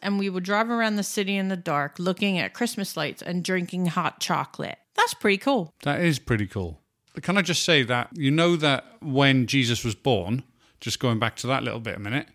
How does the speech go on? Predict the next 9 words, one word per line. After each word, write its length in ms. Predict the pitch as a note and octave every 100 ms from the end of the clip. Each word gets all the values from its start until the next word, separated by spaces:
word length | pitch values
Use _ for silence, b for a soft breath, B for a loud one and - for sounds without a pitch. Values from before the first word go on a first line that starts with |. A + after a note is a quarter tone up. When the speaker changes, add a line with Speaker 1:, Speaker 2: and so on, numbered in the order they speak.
| -
Speaker 2:
it 160 | D3
actually 360 | C#3 C3+ - C3
said 400 | A2 D#3 B2 A2
that 340 | - A#2+ A#2 -
while 300 | E3 C3 B2
shepherds 560 | A#2+ - C#3+ - C3 -
watched 420 | B2+ C3 - -
their 160 | C3+ B2+
flocks 680 | - C#3 C3+ - - -